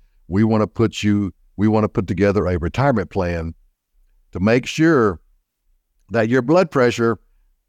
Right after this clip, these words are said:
hits a zero before your retire-,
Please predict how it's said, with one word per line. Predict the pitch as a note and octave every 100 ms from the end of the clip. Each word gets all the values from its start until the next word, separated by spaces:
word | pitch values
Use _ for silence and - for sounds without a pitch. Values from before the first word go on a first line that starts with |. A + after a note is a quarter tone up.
| _ -
hits | A#2+ -
a | G2+
zero | F2+ B2+ A#2 F#2 F2 E2+ - _ _ _ _ _ _ _ _ _ -
before | F#2+ F2+ F#2+ F2+
your | F2
retire-, | F2 F#2+ F#2 E2+